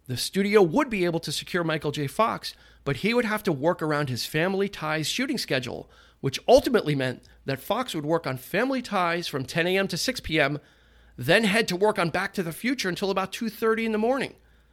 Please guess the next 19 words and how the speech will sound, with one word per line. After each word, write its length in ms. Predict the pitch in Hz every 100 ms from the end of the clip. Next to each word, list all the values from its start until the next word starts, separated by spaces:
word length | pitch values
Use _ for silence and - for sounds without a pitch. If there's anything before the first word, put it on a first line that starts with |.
| _ - _ _
This 220 | - 208 208
lasted 460 | 220 226 233 220
for 180 | - 151
two 360 | - - 240 233
full 320 | - 202 208
months, 540 | 185 175 - - - _ _ _ _ -
but 140 | 139
the 200 | 139 143
end 180 | 175 190
result 360 | 170 156 170 139
was 180 | 127
nothing 420 | 123 139 185 170 151
short 220 | 165 147
of 100 | 131
magnificent 640 | 135 127 165 165 190 180
and 100 | 131
worth 240 | 135 139
the 140 | 139 127
effort. 320 | 120 117 -